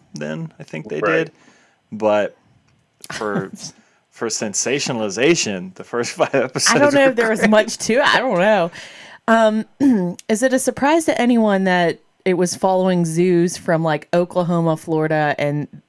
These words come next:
Speaker 3: the Carolinas? Like, are we surprised that these are located in the South?
Speaker 1: Well, I will, I will
Speaker 2: <laughs>
Speaker 1: do, I will do you one better. I thought everything was going on in Florida the first, like, three episodes.
Speaker 3: Oh,
Speaker 1: I'm like, I
Speaker 3: really?
Speaker 1: thought everything was happening in Florida.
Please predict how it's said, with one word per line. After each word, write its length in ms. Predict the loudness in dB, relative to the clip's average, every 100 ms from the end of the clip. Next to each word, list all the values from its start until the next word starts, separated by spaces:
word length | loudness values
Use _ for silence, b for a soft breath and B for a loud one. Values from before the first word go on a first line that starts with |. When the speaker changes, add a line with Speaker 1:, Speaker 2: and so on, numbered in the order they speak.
| _ -10
Speaker 3:
the 80 | -10
Carolinas? 840 | -6 -6 -4 -4 -4 -6 -8 -6
Like, 180 | -4 -2
are 100 | 0
we 120 | 0
surprised 560 | -2 -4 0 0 0 -2
that 160 | -4
these 220 | -4 -4
are 260 | -2 -4 -6 b b b b b
located 540 | 0 0 0 0 0 0
in 100 | -2
the 80 | -2
South? 540 | -2 -2 -6 -14 -10 -6
Speaker 1:
Well, 200 | 2 4
I 160 | 6 6
will, 220 | 4 4
I 300 | 2 4 4
will 120 | 6 4
Speaker 2:
<laughs> 60 |
Speaker 1:
do, 200 | 4 4 4
I 160 | 6 6
will 100 | 6
do 160 | 4
you 120 | 4 4
one 200 | 2 4
better. 320 | 6 6 6
I 100 | 4
thought 380 | 4 4 4 0 -14 -2
everything 480 | 0 0 0 0 0
was 140 | -4
going 240 | -2 -2 0
on 180 | -2 -2
in 100 | -8
Florida 560 | -2 0 0 -4 -8 _ 0
the 80 |
first, 380 | 0 0 -2 0
like, 220 | -2 -4
three 260 | -4 0 2
episodes. 460 | 0 -4 -8 0 2
Speaker 3:
Oh, 60 |
Speaker 1:
I'm 100 | 4
like, 240 | 4 2 2
I 60 |
Speaker 3:
really? 100 | 4
Speaker 1:
thought 200 | 4 4
everything 460 | 4 2 4 2 2
was 120 | 0
happening 420 | 2 2 0 -4 -4
in 100 | -4
Florida. 680 | 0 0 2 0 0 -6